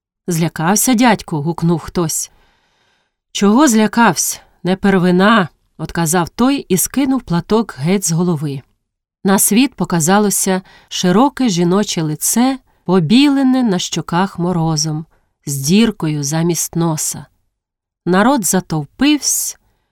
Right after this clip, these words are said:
одно на друге лізе подивитися. От така ловись.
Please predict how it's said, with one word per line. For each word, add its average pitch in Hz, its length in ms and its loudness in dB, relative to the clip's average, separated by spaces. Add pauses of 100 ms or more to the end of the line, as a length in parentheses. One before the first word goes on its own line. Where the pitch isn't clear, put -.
(380)
одно 226 440 4
на 269 140 2
друге 175 400 2
лізе 240 380 0
подивитися. 165 880 -4 (540)
От 220 220 -2
така 214 380 0
ловись. 226 600 0